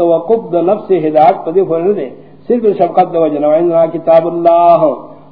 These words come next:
زموږ سره کتاب د الله دی، حسبنا کافی دی زموږ لپاره. حصول د دې مقصد کې، په حصول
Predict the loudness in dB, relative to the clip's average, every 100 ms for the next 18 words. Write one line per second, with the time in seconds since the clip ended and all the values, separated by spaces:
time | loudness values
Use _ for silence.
0 | -8 -6 -6 -8 -8 0 2 2 2 2
1 | 2 2 0 -2 -4 -4 0 0 2 2
2 | 0 -2 -6 -6 -6 -4 0 0 0 -8
3 | -6 -4 -4 -4 -4 -2 0 -2 -4 -6
4 | -8 -4 -4 -2 -4